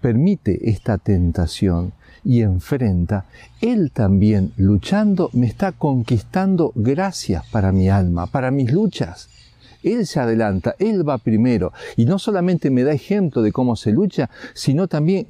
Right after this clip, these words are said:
conquista gracias para la lucha. Esas gracias que Él me ganó están como suspendidas ahí en el cielo.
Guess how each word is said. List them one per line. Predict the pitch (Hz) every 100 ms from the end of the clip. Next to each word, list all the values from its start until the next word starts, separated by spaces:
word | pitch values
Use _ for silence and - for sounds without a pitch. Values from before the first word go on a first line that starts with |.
| 131
conquista | 123 104 98 - 226 - - 90 - -
gracias | 92 107 160 135 - 87 -
para | 107 95 92
la | 92
lucha. | 101 95 - 80 - - - _
Esas | 151 156 180 156
gracias | 180 156 - 107
que | - 120
Él | 110
me | 104 101
ganó | 87 87 87 87 98 - _ _ _ _ -
están | 87 156 180
como | 180 160
suspendidas | - 135 - 139 143 151 117 76 78 -
ahí | 82 90
en | 87 104
el | 98
cielo. | - 85 78